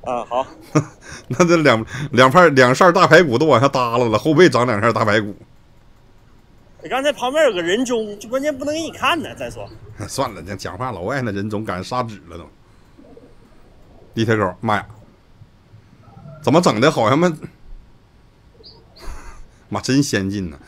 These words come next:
Speaker 2: 这，这，这指定是把这些基建费用全都回馈给老百姓了。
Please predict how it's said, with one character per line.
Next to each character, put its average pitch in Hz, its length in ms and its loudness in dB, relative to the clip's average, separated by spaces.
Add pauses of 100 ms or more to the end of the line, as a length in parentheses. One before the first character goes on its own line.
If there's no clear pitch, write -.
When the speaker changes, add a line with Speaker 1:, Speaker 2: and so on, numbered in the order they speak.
(300)
Speaker 2:
这， 139 140 0
这， 143 120 0
这 139 140 -2
指 110 180 -6
定 160 200 2
是 160 40 -2
把 120 140 2
这 127 100 0
些 143 80 0
基 135 220 -6
建 143 180 0
费 143 140 0
用 117 160 -2
全 117 160 -4
都 127 80 -2
回 113 140 -2
馈 120 120 -2
给 107 80 -4
老 98 120 -2
百 101 100 -4
姓 101 180 -6
了。 76 160 -12